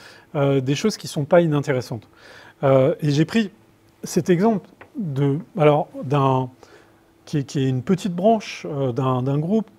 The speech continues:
Tana Édition. Euh, Tana, on connaît plus pour le jardinage,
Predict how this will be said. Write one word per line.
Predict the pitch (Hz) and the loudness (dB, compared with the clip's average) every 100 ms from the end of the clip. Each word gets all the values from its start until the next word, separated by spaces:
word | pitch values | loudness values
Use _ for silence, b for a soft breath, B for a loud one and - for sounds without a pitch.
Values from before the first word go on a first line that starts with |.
| - | 0
Tana | 151 151 170 170 160 | 0 2 0 -2 -6
Édition. | 123 139 - 214 214 - B B B - | -6 -6 -4 -4 -4 -8 B B B -2
Euh, | 135 135 135 185 - _ _ - - | 4 4 4 -2 -10 _ _ -18 2
Tana, | 156 196 226 | 4 4 2
on | 185 143 | 2 -2
connaît | - 139 131 | 0 -2 -2
plus | - 170 | -6 -6
pour | - | -6
le | 120 | -6
jardinage, | 117 135 139 156 185 196 151 | -2 -2 -2 -2 -2 -4 -8